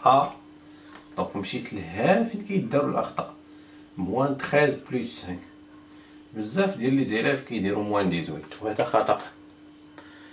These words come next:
هنا خاسرين تلطاش ورابحين خمسة. دونك ما خاسرينش تمنطاش حيت رابحين خمسة.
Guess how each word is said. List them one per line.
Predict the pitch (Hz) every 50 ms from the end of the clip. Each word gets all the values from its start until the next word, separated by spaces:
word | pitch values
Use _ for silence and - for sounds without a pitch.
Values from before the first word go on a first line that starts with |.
| - - - -
هنا | 98 92 87 101 110 120 123 127 - - - - - - - - - - -
خاسرين | - 95 104 117 127 131 - - 135 131 127 127 -
تلطاش | 131 131 131 - - 139 120 - - - - - - - - - - - - - - - - - - - - - - - - -
ورابحين | 92 92 95 110 117 113 - - - 117 110 104
خمسة. | - - 110 107 - - - - - - - - - - - - - -
دونك | 98 95 92 -
ما | 107 107
خاسرينش | - - 117 - - 156 156 156 - - -
تمنطاش | 147 139 139 131 - 98 92 95 - - -
حيت | - - - - 165
رابحين | 175 175 151 - - 135 131 127
خمسة. | - - 123 113 - - - 95 -